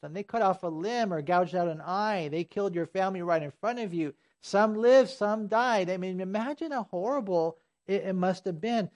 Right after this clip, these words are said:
simply because they would not obey the Lord. And so verse twenty says, "Declare this in the house of Jacob and proclaim it in Judah,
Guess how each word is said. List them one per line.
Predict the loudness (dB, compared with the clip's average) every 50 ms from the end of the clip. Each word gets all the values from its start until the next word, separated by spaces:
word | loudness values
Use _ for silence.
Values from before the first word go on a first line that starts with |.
| _ _ _
simply | -20 -16 -14 -10 -4 -2 0 0 0 -2 -4 -6 -6 -4 -4 -4 -4 -4
because | -6 -4 -6 -6 -6 _ -8 -2 0 2 4 4 4 4 4 2 -2 -6
they | -8 -4 -2 -2 -2
would | -2 -4 -2 0 2 2 2 0
not | 0 -2 0 0 2 0 0 -2 -4
obey | -6 -6 -4 -4 -2 -2 -2 -2 -2 -4 -6 -8 -10 -14 _ _ _ _ _ _ -6
the | -4 -2 -2
Lord. | 0 0 0 0 0 -2 -6 -12 _ _ _ _ _ _ _ _ _ _ _ _ _ _ _ _ -10
And | -6 0
so | 2 2 2
verse | 4 2 2 0
twenty | -2 -4 -4 -4 -2 -4
says, | -2 -2 -2 -2 -2 -2
"Declare | -4 -8 -8 -6 -2 0 2 2 2 2
this | 4 2 2 2 0 -4 -8
in | -8 -6
the | -4 -2
house | 0 0 -2 -2 -2
of | -6 -6 -6
Jacob | -2 0 2 2 2 2 0 -2 -2 -2 -4
and | -6 -8
proclaim | -6 -8 -8 -10 -10 -10 -6 -4 -2 -2 -2 -2
it | -2 -4 -4 -8
in | -10 -10 -10
Judah, | -10 -8 -4 -4 -2 2 4 2 2 2 0